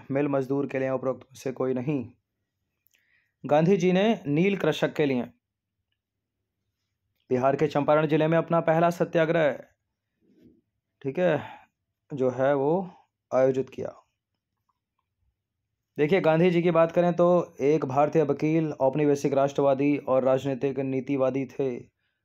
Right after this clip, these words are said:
उन्होंने जो है ब्रिटिश शासन से भारत की स्वतंत्रता के लिए सफल अभियानों का नेतृत्व करने के लिए अहिंसक प्रतिरोध को नियोजित किया और बदले में दुनिया भर में नागरिक अधिकारों और स्वतंत्रता के लिए आंदोलनों को प्रेरित किया गांधी जी ने।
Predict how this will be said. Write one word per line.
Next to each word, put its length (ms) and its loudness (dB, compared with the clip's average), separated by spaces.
उन्होंने 360 2
जो 120 2
है 180 4
ब्रिटिश 600 0
शासन 560 0
से 420 2
भारत 360 0
की 120 -2
स्वतंत्रता 580 -2
के 120 -4
लिए 140 -4
सफल 320 -4
अभियानों 420 0
का 120 0
नेतृत्व 420 -4
करने 340 -2
के 120 -6
लिए 220 -6
अहिंसक 500 0
प्रतिरोध 560 2
को 120 0
नियोजित 400 -2
किया 400 -2
और 120 -2
बदले 420 0
में 440 -2
दुनिया 380 2
भर 180 0
में 180 0
नागरिक 440 0
अधिकारों 500 -2
और 60 -4
स्वतंत्रता 580 -4
के 120 -2
लिए 120 -4
आंदोलनों 560 -4
को 100 -4
प्रेरित 320 -2
किया 180 0
गांधी 220 0
जी 160 -4
ने। 100 -4